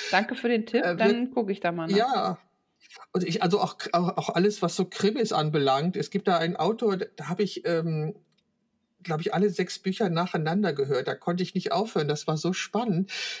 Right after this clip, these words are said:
Speaker 2: Ich weiß jetzt nicht, wie der heißt. Tut mir leid, das hab ich jetzt
Speaker 1: Aber
Speaker 2: vergessen.
Speaker 1: Krimis ist ja
Speaker 2: Dass
Speaker 1: eh
Speaker 2: ich
Speaker 1: nicht meins. Du weißt, äh, aber
Speaker 2: Echt
Speaker 1: so,
Speaker 2: nicht?
Speaker 1: nee. Du hattest mich vorhin auch schon gefragt, Krimi oder Komödie?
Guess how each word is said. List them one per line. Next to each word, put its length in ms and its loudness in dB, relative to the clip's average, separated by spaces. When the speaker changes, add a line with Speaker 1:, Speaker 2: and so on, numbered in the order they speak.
Speaker 2:
Ich 160 -6
weiß 200 2
jetzt 160 0
nicht, 140 -4
wie 60 0
der 200 2
heißt. 460 -2
Tut 140 -10
mir 100 2
leid, 300 0
das 140 -4
hab 100 2
ich 80 -4
jetzt 160 -6
Speaker 1:
Aber 20 -16
Speaker 2:
vergessen. 460 4
Speaker 1:
Krimis 440 4
ist 160 -2
ja 60 4
Speaker 2:
Dass 60 0
Speaker 1:
eh 60 4
Speaker 2:
ich 40 4
Speaker 1:
nicht 160 0
meins. 560 -2
Du 120 -6
weißt, 340 0
äh, 40 -6
aber 220 4
Speaker 2:
Echt 220 2
Speaker 1:
so, 60 -2
Speaker 2:
nicht? 320 2
Speaker 1:
nee. 460 0
Du 80 4
hattest 220 4
mich 160 -4
vorhin 180 0
auch 120 0
schon 160 -4
gefragt, 420 4
Krimi 300 2
oder 380 8
Komödie? 580 0